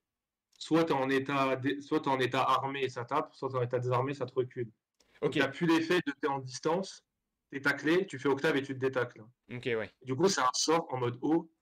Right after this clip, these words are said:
Speaker 1: que tu vas vraiment, mais quasiment plus utiliser, à part si tu veux te boost P O.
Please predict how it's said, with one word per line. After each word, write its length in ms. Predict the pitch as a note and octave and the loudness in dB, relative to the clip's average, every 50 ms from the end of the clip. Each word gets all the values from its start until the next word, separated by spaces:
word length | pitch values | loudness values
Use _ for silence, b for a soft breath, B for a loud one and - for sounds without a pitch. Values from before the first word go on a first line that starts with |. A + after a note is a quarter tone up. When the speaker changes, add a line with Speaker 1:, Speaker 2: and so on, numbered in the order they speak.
| _ _ _ _ _ _ _ _ _ | _ _ _ _ _ _ _ _ _
Speaker 1:
que 60 | - | -18
tu 100 | A2 - | -8 -4
vas 140 | B2+ A#2 A#2 - | -2 -2 -2 -4
vraiment, 360 | - - G#2+ A2+ B2 C3+ D3 C#3+ | -10 -8 -4 -2 -2 0 0 -2
mais 160 | B2 G#2+ - | -2 -4 -6
quasiment 480 | - - B2+ A#2 A#2+ B2 B2 B2+ A#2 | -4 -4 -2 -2 -2 -2 -2 -2 -2
plus 280 | A#2 - - - E3 F3+ | -2 -6 -8 -6 -6 -6
utiliser, 680 | E3+ D#3+ - - - - C#3 C#3+ B2+ C3 D3+ E3+ E3 - | -6 -8 -10 -10 -10 -10 -10 -10 -4 -2 -2 -2 -2 -2
à 100 | - - | -4 -2
part 140 | - C#3+ | -2 -2
si 100 | - - | -2 -4
tu 120 | B2 - C3 | -4 -4 -2
veux 40 | B2+ | -2
te 60 | B2 | -2
boost 180 | A#2+ B2 - _ | -4 -8 -10 _
P 120 | - B2+ B2+ | 0 2 2
O. 160 | C#3 D3 | 2 0